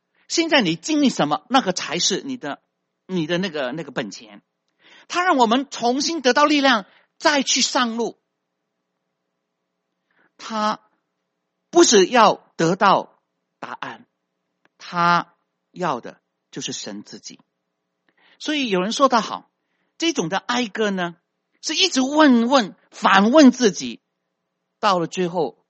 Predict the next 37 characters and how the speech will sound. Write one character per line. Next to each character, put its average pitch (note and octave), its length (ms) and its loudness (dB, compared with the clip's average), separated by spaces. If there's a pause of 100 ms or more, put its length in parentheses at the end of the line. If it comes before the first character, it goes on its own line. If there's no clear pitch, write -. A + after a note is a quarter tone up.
(200)
你 B2+ 140 -8
的 D#3 140 -4
问 F3 280 -2
题 A#2+ 320 -16
反 - 460 -6
问 D#3 180 -10
你。 G#2 140 -18 (880)
You A#3+ 140 0
understand D#4 300 -6
what D#4+ 140 -12
I'm D4 80 -8
talking C4 160 -8
about? A3 220 -4 (580)
Questions D4+ 880 2
your D#3 160 2
question G#3+ 680 -6
until A3 680 -8
your D3 180 -8
questions - 840 -12 (160)
questions - 500 -8
you. E2 100 -20 (1700)
啊， B2+ 340 -16
这 C3+ 140 -18
个， A#2 120 -20 (440)
这 C#3 80 -20
个， C#3+ 320 -20
这 C#3 80 -20
个， B2+ 100 -20
这 C3 100 -20
个 C3 100 -16
什 A#2 100 -16
么 B2 80 -14
桌 C#3 240 -10
子 B2+ 180 -14
游 A2+ 160 -10
戏 B2+ 340 -6
啊？ G#2+ 160 -14